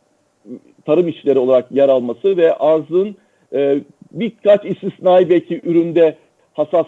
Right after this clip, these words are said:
zamanı veya bakım uygulama zamanı eksiklikler yaşanmış olsa da genel itibariyle Türkiye bu konuda da, e, büyük bir başarı sınav,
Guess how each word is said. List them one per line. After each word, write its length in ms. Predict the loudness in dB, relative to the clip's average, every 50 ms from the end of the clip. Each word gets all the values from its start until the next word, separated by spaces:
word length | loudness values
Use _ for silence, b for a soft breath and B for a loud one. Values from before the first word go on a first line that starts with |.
| -2
zamanı 440 | -2 -2 -2 0 0 -2 -2 0 0
veya 320 | 2 4 4 4 2 2 0
bakım 300 | -4 -4 -4 -4 -4 -2 -2
uygulama 320 | -2 0 0 0 -2 -2 -2
zamanı 460 | -4 -4 -2 -2 -2 -2 -4 -6 -6 -6
eksiklikler 560 | -8 -8 -8 -8 -10 -10 -4 0 0 2 2
yaşanmış 400 | 2 0 0 -2 -2 -4 -4 -4
olsa 260 | -4 -4 -2 -2 -4
da 40 | -2
genel 260 | 0 0 0 0 -2
itibariyle 400 | -4 -4 -2 0 2 2 2 0
Türkiye 420 | -2 -6 -8 -6 -4 -4 -4 -4
bu 60 | -4 -6
konuda 400 | -4 -4 -4 -2 0 0 2 4
da, 180 | 4 2 2 b b b b b b -2
e, 220 | -2 -2 -2 -2
büyük 260 | -4 -6 -6 -4 -4
bir 180 | -4 -2 -2 0
başarı 360 | -2 -2 -2 -2 -4 -4 -4 -6 -6
sınav, 240 | -4 -2 -2 -2